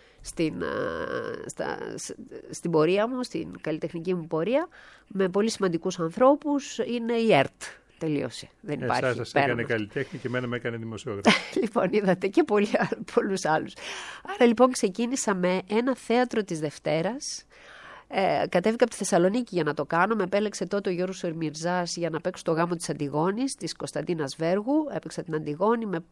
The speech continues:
Speaker 1: πολύ ωραίο, έτσι, team ηθοποιών, η Μπέτη Βαλάση, η Πεμιζούνη, ε, ο Αθηνόδωρος Προύσελης τότε, ο Γιάννης Μόρτζος, ήταν ένα, μια πολύ ωραίο θέατρο της Δευτέρας.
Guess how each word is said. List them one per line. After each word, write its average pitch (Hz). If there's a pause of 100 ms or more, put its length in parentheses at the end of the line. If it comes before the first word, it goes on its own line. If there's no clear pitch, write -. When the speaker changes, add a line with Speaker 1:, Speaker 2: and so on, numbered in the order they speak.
Speaker 1:
πολύ 208
ωραίο, 156
έτσι, 143
team 165
ηθοποιών, 185
η 151
Μπέτη 151
Βαλάση, 202
η 165
Πεμιζούνη, 202 (440)
ε, -
ο -
Αθηνόδωρος 233
Προύσελης 226
τότε, 226
ο 208
Γιάννης 180
Μόρτζος, 220
ήταν 202
ένα, 185 (400)
μια 185
πολύ 180
ωραίο 165
θέατρο 156
της 151
Δευτέρας. 247